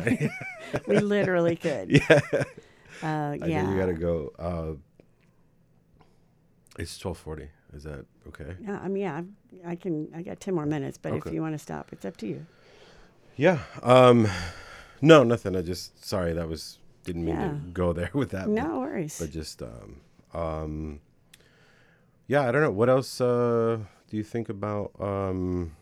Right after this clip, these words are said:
Speaker 1: you know, we talked about, uh, what, what did you say that alliance was? The, the, the, when you came here in, like, ninety-eight and
Speaker 2: Oh, the C-, Campaign for Human Dignity?
Speaker 1: Yes, yes,
Speaker 2: Yeah.
Speaker 1: yes. Thank
Speaker 2: Mm-hmm.
Speaker 1: you. Yeah, the Campaign
Speaker 2: Yeah.
Speaker 1: for Human Dignity.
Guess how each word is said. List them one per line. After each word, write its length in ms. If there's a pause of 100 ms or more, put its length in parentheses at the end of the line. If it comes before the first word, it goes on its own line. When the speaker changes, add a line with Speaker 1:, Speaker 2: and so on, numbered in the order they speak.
(360)
Speaker 1:
you 100
know, 80
we 80
talked 300
about, 340 (240)
uh, 160
what, 240
what 100
did 120
you 40
say 180
that 260
alliance 580
was? 240
The, 220
the, 440 (920)
the, 300 (440)
when 140
you 80
came 260
here 280
in, 260
like, 140
ninety-eight 640 (180)
and 220
Speaker 2:
Oh, 180
the 180
C-, 140
Campaign 460
for 100
Human 220
Dignity? 360
Speaker 1:
Yes, 400
yes, 100
Speaker 2:
Yeah. 180
Speaker 1:
yes. 140
Thank 160
Speaker 2:
Mm-hmm. 160
Speaker 1:
you. 80
Yeah, 40 (120)
the 80
Campaign 420
Speaker 2:
Yeah. 40
Speaker 1:
for 60
Human 240
Dignity. 460